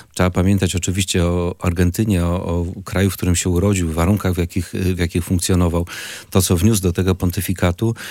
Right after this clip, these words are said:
Y, no, powiemy tak, z, z, z naszej, mm, perspektywy Europejczyków, y, w tym Polaków, y,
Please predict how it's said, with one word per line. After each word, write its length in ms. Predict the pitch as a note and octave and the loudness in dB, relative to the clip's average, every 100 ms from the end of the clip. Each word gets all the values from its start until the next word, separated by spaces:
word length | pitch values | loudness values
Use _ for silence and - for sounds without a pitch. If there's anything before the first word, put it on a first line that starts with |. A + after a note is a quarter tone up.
| - - - - | -14 -16 -12 0
Y, 320 | F#2+ G2 G#2 - - - | 2 4 2 -4 -20 -6
no, 180 | B2+ - - - | -4 -4 -4 -2
powiemy 340 | B2+ C3 A#2+ | 2 2 2
tak, 240 | - G2 | 2 0
z, 100 | - | -2
z, 400 | G#2+ G2 - - | -2 -2 -2 -2
z 60 | G2 | -2
naszej, 280 | A2+ A#2 G#2 - _ G2 | 0 0 -2 -6 _ -4
mm, 160 | G2 | -2
perspektywy 600 | F#2 A2 - G2+ - G#2+ G2+ | 0 -4 -2 -4 0 0 2
Europejczyków, 920 | G2 G2 F#2+ F2 - A2 G2 F2 - F2+ F2+ F#2 | 2 0 0 -2 -2 -2 -2 -2 -4 -2 0 -2
y, 40 | |
w 60 | E2 | -2
tym 160 | G2+ F#2+ | -2 0
Polaków, 500 | F#2+ F#2 G#2 A2 - - - - | 0 0 0 -4 -6 -14 -18 -10
y, 120 | - | -2